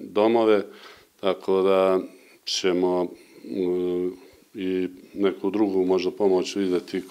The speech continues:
o, da im damo, jer zaista, zaista je teško odjednom iznenada iz nebuha ostati bez, bez doma. Tako da je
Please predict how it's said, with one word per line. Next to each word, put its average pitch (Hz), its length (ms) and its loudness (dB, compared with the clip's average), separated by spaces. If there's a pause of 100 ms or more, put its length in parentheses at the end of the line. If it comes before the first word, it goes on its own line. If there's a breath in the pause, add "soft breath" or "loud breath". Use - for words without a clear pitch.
o, 92 380 0
da 90 120 0
im 90 180 0
damo, 107 400 4
jer 101 320 2
zaista, 98 640 2 (580 loud breath)
zaista 95 420 2
je 95 100 0
teško 90 680 0
odjednom 87 600 0 (320)
iznenada 90 540 0
iz 87 120 -2
nebuha 87 440 0
ostati - 380 -6
bez, 85 380 -4 (580 soft breath)
bez 85 220 -2
doma. 73 260 -2 (260)
Tako 82 340 -6
da 82 200 -2
je 80 140 -4